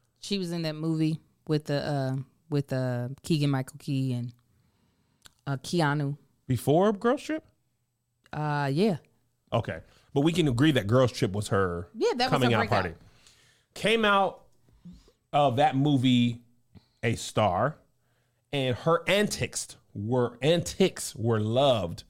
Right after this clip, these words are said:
Speaker 2: for what I'll say was a summer.
Speaker 1: Mm-hmm.
Speaker 2: And then somewhere along the way,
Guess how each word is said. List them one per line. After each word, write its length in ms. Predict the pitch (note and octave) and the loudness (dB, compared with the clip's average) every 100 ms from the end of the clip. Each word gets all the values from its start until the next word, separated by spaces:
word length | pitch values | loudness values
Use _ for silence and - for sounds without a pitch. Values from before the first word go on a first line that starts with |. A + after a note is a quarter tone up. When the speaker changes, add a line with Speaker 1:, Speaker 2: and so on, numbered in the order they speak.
| _ _ _ _ _ _ _ | _ _ _ _ _ _ _
Speaker 2:
for 220 | - A#2 G#2+ | -2 0 2
what 140 | G#2 | 2
I'll 120 | G2 | 0
say 220 | - G#2 F2+ | 0 -2 0
was 200 | F#2 F2 | -2 -4
a 60 | |
summer. 420 | - D#2+ - - _ _ D3+ | -10 -12 -14 -20 _ _ -8
Speaker 1:
Mm-hmm. 120 | E3 | -8
Speaker 2:
And 840 | D#3 _ _ _ _ _ A#2+ G#2 | -10 _ _ _ _ _ -20 -6
then 180 | A2+ C3 | -2 -2
somewhere 340 | - B2+ C#3 | 0 2 4
along 220 | C#3+ D3+ D#3 | 2 0 -2
the 60 | |
way, 420 | D#3 E3 A#2+ A#2+ | -2 0 0 -2